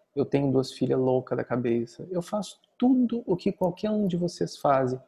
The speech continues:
Porém, com a consciência livre, aberta, liberta, enxergando claramente o que são as coisas.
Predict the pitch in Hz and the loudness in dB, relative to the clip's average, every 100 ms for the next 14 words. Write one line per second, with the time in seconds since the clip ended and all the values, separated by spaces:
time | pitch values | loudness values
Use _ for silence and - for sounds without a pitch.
0 | _ _ _ _ _ _ 190 185 196 214 | _ _ _ _ _ _ 6 6 6 2
1 | 185 - _ _ _ _ _ _ _ 185 | -2 -6 _ _ _ _ _ _ _ -10
2 | 190 180 - 175 - 175 170 170 _ _ | -8 -6 -4 -4 -2 -2 -2 -4 _ _
3 | _ _ _ - 131 139 175 165 _ - | _ _ _ -6 0 2 0 -4 _ -18
4 | _ - 147 131 139 160 - - - - | _ 0 0 4 2 2 -4 -16 -20 -20
5 | _ _ _ _ _ _ _ _ _ _ | _ _ _ _ _ _ _ _ _ _
6 | _ _ _ _ _ 139 135 156 139 170 | _ _ _ _ _ -8 -4 -2 2 4
7 | 175 175 185 214 214 143 151 202 214 - | 2 0 -2 -2 -4 -2 0 0 -2 -6
8 | - - 147 135 - 139 139 131 127 131 | -10 -8 -6 -6 -2 4 6 4 0 -8
9 | - | -14